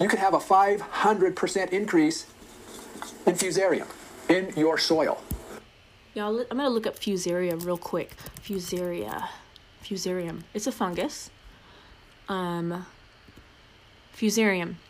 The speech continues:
Speaker 2: is a large genus of filamentous fungi, part of a group often called as hyphomycetes,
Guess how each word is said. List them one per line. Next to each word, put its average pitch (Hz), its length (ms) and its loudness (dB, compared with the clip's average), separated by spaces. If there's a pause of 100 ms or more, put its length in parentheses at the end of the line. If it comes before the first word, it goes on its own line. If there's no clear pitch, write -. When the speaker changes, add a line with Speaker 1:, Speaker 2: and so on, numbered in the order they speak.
(1500)
Speaker 2:
is 202 140 4
a 190 60 4
large 185 560 2
genus 220 500 2
of 175 160 0
filamentous 277 800 4
fungi, 196 500 4 (140)
part 220 260 8
of 220 300 4
a 202 60 2
group 208 400 4
often 226 420 6
called 220 680 4
as 196 240 -2 (300)
hyphomycetes, 220 2500 2